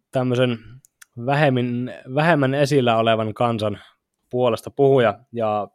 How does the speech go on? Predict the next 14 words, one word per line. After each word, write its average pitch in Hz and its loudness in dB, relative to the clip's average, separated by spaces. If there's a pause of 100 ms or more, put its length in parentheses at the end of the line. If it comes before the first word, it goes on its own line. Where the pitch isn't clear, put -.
(120)
pitää 110 -6
heidän 107 -4
puoleaan 110 -2
ja 101 -4
sanoo 110 -4
aina, 104 -6 (120)
sanoo, 120 -4
että - -6 (760)
ensimmäisenä 101 -8
täytyy 101 -4
aina 104 -4
jäämestareita 104 -6
käydä 107 -4
moikkaamassa. 110 -4